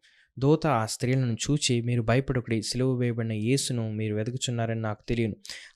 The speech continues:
ఆయన ఇక్కడ లేడు. తాను చెప్పి ఉన్నట్టే ఆయన లేచి ఉన్నాడు.'" దేవుని బిడ్డలారా, మరి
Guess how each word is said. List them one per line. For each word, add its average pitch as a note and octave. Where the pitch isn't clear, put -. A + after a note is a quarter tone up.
ఆయన A#2+
ఇక్కడ A2+
లేడు. A#2+
తాను A2
చెప్పి C3
ఉన్నట్టే B2
ఆయన A#2+
లేచి A#2
ఉన్నాడు.'" G#2
దేవుని D#3
బిడ్డలారా, D#3
మరి B2+